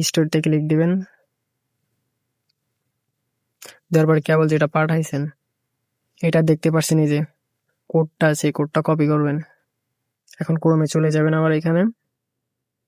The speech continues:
এইখানে কোডটা দিবেন যেটা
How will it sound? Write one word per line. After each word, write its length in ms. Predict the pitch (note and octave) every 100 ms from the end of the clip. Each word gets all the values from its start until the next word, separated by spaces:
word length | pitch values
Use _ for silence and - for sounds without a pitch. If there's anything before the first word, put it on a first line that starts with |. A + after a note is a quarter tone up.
| _ _ _ _ _ _ _ - - F3
এইখানে 240 | E3+ E3 D#3
কোডটা 280 | E3+ E3 E3+ D#3+
দিবেন 220 | D#3+ F3 G3 - _ - E3
যেটা 140 | D#3